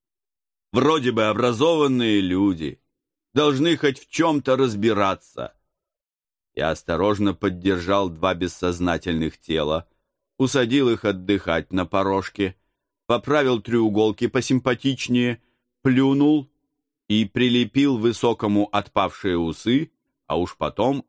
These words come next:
и толкнулся в парадную дверь. Через пять-десять минут парни придут в себя, ну а нам покуда надо поразведать, кто у нас в теремочке живёт. Внутрь входил осторожно,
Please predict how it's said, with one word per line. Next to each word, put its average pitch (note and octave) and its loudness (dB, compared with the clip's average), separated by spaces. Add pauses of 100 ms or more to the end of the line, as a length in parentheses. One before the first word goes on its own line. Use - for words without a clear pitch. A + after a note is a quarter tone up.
и G2+ 2
толкнулся F#2+ -2
в - -12
парадную E2 -2
дверь. D2 -10 (800)
Через A2 0
пять-десять G#2+ -2
минут G#2 0
парни G#2+ -2
придут G2+ -2
в - -20
себя, C#2+ -4 (540)
ну F#2+ -2
а G2+ 0
нам A#2+ -2
покуда B2 -2
надо G#2+ 0
поразведать, G#2 -2
кто F3 -2
у F3+ 2
нас E3+ -2
в - -20
теремочке C3 -2
живёт. D2 -4 (600)
Внутрь G#2 -2
входил G2 0
осторожно, E2 -2